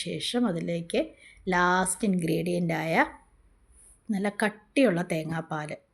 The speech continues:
അത് ഒരു അര ഗ്ലാസ് മതി, ടു ഹൺഡ്രഡ് എം എൽ ഗ്ലാസ്സിന് ഒരു അര ഗ്ലാസ് കട്ടിയുള്ള തേങ്ങാപ്പാൽ കൂടി ചേർക്കുക. ഇനി തേങ്ങാപ്പാൽ ചേർത്തതിന് ശേഷം ഉപ്പൊക്കെ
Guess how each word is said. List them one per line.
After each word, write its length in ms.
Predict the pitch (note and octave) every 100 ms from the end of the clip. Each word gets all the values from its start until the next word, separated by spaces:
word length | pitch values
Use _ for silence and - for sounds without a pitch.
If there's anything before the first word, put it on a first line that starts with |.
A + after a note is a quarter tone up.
| -
അത് 100 | G#3 A#3 G#3+
ഒരു 120 | A#3 -
അര 100 | G#3 A#3+ A#3+
ഗ്ലാസ് 320 | F#3+ F3+ G3
മതി, 200 | F3+ D#3+ D#3
ടു 60 | F#3+ F#3
ഹൺഡ്രഡ് 260 | G3+ G3 G3
എം 80 | F#3+
എൽ 60 | G3
ഗ്ലാസ്സിന് 380 | F#3 E3+ - G3 G3+
ഒരു 60 | F#3
അര 120 | F3 F3
ഗ്ലാസ് 400 | E3+ D#3+ - D#4 D#4+ - - - - - - - - -
കട്ടിയുള്ള 460 | G#3 - A#3+ F#3 F3 E3+
തേങ്ങാപ്പാൽ 560 | D#3+ D#3 D#3+ D#3+ D#3+ D#3 D#3+
കൂടി 180 | D#3+ A#3
ചേർക്കുക. 380 | D4 G3 - - - _ _ _ _ - - - _ _ _ _ _ _ _ - _ _ _ _ _ _ _ _ _ -
ഇനി 100 | G#3+ A3
തേങ്ങാപ്പാൽ 580 | G3 F#3 F#3 F#3 F#3+ F#3 G3
ചേർത്തതിന് 400 | G#3 F3+ E3+ F3+ -
ശേഷം 260 | F#3+ G3+ G3+
ഉപ്പൊക്കെ 360 | - F3+ -